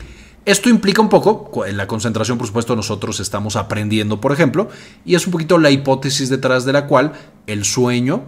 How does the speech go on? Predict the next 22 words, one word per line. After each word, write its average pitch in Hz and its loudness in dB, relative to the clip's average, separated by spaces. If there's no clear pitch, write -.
también 107 -2
va 101 -2
a 101 -2
favorecer 101 -4
la 95 -8
memoria 90 -6
y 104 -6
el 98 -6
aprendizaje, 120 -2
que 113 -4
cuando 90 -10
estamos 113 -4
dormidos 117 -2
y 110 -4
específicamente 139 -4
en 98 -8
la 95 -6
parte 110 -4
de 82 -10
sueño 113 -4
rem, 175 4
estamos 139 -2